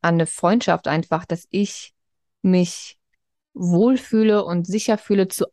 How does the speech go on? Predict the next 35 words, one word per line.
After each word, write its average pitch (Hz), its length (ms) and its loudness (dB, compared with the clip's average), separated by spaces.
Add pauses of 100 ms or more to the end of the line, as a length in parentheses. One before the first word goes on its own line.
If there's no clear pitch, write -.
hundert 196 560 2
Prozent 170 380 -2
ich - 160 -8
zu - 120 -8
sein. 147 340 -4 (540)
Und 180 180 0
das 175 140 0
hatte 190 200 0
ich - 260 -6
früher 185 260 2
bei 170 120 2
Freundschaften 165 500 0
nicht. - 260 -4 (280)
Bei 175 100 2
den 180 160 2
einen 190 380 4
war 175 140 4
ich 175 120 -2
ein 175 60 0
bisschen 170 240 -4
mehr 160 120 2
so, 240 200 4
bei 190 140 4
den 175 120 2
anderen 180 240 2
ein 170 40 0
bisschen 175 240 -4
mehr 160 120 0
so. 226 300 2 (420)
Und 180 140 0
ich 175 100 -2
meine 208 220 4
jetzt 185 200 2
nicht 226 460 0 (240)
unauthentisch, 160 1000 -2